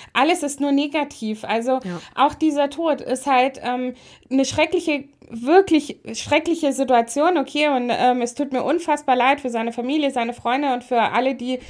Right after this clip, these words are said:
Speaker 1: da jetzt irgendwo mit drin stecken, aber im Endeffekt, ähm,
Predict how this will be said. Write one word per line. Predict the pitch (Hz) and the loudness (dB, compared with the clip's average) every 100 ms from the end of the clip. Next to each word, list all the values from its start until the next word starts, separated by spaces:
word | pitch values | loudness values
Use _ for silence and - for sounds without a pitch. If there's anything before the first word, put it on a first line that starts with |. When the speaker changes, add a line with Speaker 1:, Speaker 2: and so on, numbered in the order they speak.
| - - | -20 -6
Speaker 1:
da | 254 247 | 2 4
jetzt | 262 262 | 4 2
irgendwo | 254 277 262 262 254 | -2 0 4 6 6
mit | 233 226 220 269 | 4 -4 -4 -2
drin | 311 339 | -2 -2
stecken, | - 302 320 359 - - - - | -2 -2 -2 -6 -6 -20 -12 0
aber | 254 269 262 - | 4 6 6 4
im | 247 247 | -4 -2
Endeffekt, | 277 339 415 - 349 339 - | 0 0 0 0 0 0 -2
ähm, | 277 277 294 | 0 0 0